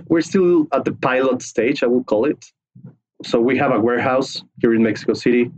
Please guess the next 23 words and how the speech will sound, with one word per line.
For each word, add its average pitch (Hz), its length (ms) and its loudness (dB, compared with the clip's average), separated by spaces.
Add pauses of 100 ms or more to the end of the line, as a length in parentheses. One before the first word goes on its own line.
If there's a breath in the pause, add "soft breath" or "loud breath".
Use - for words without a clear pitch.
(160)
We 117 200 4
installed 113 360 0
some 110 320 -2
solar 117 260 0
panels 151 480 -2
and 113 120 0
we 113 80 2
connected 110 460 -2
them 101 340 0 (100)
to, 98 320 0
to - 80 -2
our 98 80 0
machines. 101 580 -2 (580)
Well, 143 180 2
obviously, 151 400 2
this 147 180 0
sounds 143 320 -2
easier 135 520 0
than 104 320 0 (280)
<laughs> 104 560 -4
said 127 320 0
than 110 180 2
done. 113 400 0